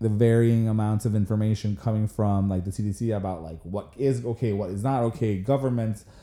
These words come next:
trying to reconcile that with my job. Like, it was, like, a lot, a-, again, another moment of change. And we had gotten so used to things the way that they were that to, like, break that mold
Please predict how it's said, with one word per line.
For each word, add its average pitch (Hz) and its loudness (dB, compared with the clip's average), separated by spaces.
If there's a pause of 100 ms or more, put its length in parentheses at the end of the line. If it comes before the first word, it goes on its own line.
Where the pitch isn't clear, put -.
(200)
trying 131 0
to 127 0
reconcile 127 0
that 107 0
with 107 0
my 101 0
job. 120 -2
Like, 107 0
it 113 -2
was, 120 4
like, 113 2
a 117 2
lot, 110 4
a-, 98 -8
again, 117 4
another 120 6
moment 110 4
of 101 -4
change. 95 2
And 98 2
we 101 4
had 95 2
gotten 92 -2
so - -2
used 95 2
to 101 4
things 98 2
the 95 2
way 92 4
that 87 2
they 85 0
were 98 2 (440)
that 95 0
to, 107 2
like, 90 0
break 107 -2
that 90 -4
mold 104 4